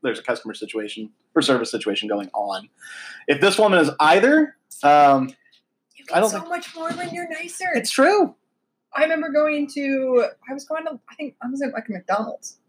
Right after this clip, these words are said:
Speaker 1: Mm-hmm.
Speaker 2: grabbing food, and I, I ordered chicken nuggets, and they asked me to pull forward. I get it. You gotta drop fresh.
Speaker 1: Yep.
Speaker 2: Maybe wait a few minutes. Happens all, not all the time. Well,
Speaker 1: It happens
Speaker 2: it
Speaker 1: enough.
Speaker 2: happens enough that I get it. So I pull up, and it was busy.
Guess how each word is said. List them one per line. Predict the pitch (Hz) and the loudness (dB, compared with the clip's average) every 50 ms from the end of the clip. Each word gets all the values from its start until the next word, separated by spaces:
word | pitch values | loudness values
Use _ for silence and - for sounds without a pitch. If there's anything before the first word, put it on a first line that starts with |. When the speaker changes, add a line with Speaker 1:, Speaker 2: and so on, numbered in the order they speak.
| _ _ - | _ _ 2
Speaker 1:
Mm-hmm. | 139 131 123 120 104 110 131 - _ _ _ | 2 4 4 2 0 -2 -6 -12 _ _ _
Speaker 2:
grabbing | - - - 170 - 190 185 | -6 -4 -4 -4 -4 -6 -6
food, | 185 180 190 214 - _ _ _ _ _ _ _ _ _ _ _ _ - | -6 -8 -8 -10 -12 _ _ _ _ _ _ _ _ _ _ _ _ 0
and | 202 196 196 185 185 185 185 | 0 2 2 0 0 0 2
I, | 190 180 - - _ _ _ _ _ _ _ _ _ _ _ _ _ 196 185 185 202 | 0 0 0 -4 _ _ _ _ _ _ _ _ _ _ _ _ _ -14 -8 -4 -2
I | 190 190 | -2 -2
ordered | 196 190 190 185 | -2 -4 -6 -4
chicken | - 220 220 240 | -2 -2 0 0
nuggets, | 220 196 180 180 170 160 160 - - - | 0 0 0 2 0 0 0 -4 -10 -12
and | 196 175 175 175 | -10 -8 -6 -6
they | 175 180 180 | -4 -2 -2
asked | 165 180 180 185 - - | -2 -2 -2 -4 -6 -8
me | 190 | -10
to | 180 190 | -10 -6
pull | - 190 185 | -4 -4 -4
forward. | - - - - - - _ _ _ _ _ _ | -4 -8 -10 -10 -12 -16 _ _ _ _ _ _
I | 240 | -2
get | 202 226 220 | 0 4 4
it. | 220 220 - - - | 4 4 2 0 -4
You | 208 208 | -2 -2
gotta | 214 208 196 | 0 0 0
drop | 190 190 190 190 - - | 0 -2 -2 -2 -2 -4
fresh. | - 175 175 175 180 - - - - - _ | -2 -2 -2 -2 -4 -8 -14 -16 -18 -8 _
Speaker 1:
Yep. | - 143 139 139 - - _ _ _ _ - | 2 4 4 2 0 -8 _ _ _ _ -4
Speaker 2:
Maybe | 220 214 214 196 | -4 -2 -2 -4
wait | 180 175 - | -4 -6 -6
a | |
few | - - 175 | -8 -10 -12
minutes. | 170 170 170 - - - _ _ | -12 -10 -12 -12 -14 -18 _ _
Happens | - - 185 190 180 175 | -12 -10 -10 -8 -6 -6
all, | 175 175 180 - - | -6 -6 -6 -6 -4
not | 220 220 - 202 | -4 -2 -2 -2
all | 160 - | -4 -6
the | 175 175 | -6 -6
time. | - 165 170 156 175 | -6 -6 -6 -6 -6
Well, | 165 139 160 - | -4 -2 2 4
Speaker 1:
It | 294 | 4
happens | 311 285 - - 175 160 - - - - - | 6 4 4 2 -2 -4 -4 -6 -10 -6 -4
Speaker 2:
it | 247 | -2
Speaker 1:
enough. | 240 277 - - | 2 2 2 2
Speaker 2:
happens | 196 - - 185 - | 2 0 -4 -8 -8
enough | - - 175 175 - - | -6 -6 -6 -6 -4 -2
that | 247 233 | 0 0
I | 240 | 0
get | 220 - - - | 0 -2 -2 -2
it. | 196 208 - - _ _ _ _ _ _ _ _ _ _ | -2 -4 -4 -6 _ _ _ _ _ _ _ _ _ _
So | - 415 | -8 -8
I | 427 | -4
pull | 415 370 349 302 | -2 0 2 2
up, | 254 269 269 - | 2 2 2 0
and | 311 | 0
it | 381 | 0
was | 427 415 269 | 0 -2 2
busy. | 233 226 208 185 185 196 226 240 - | 2 2 2 2 -2 -4 -4 -4 -4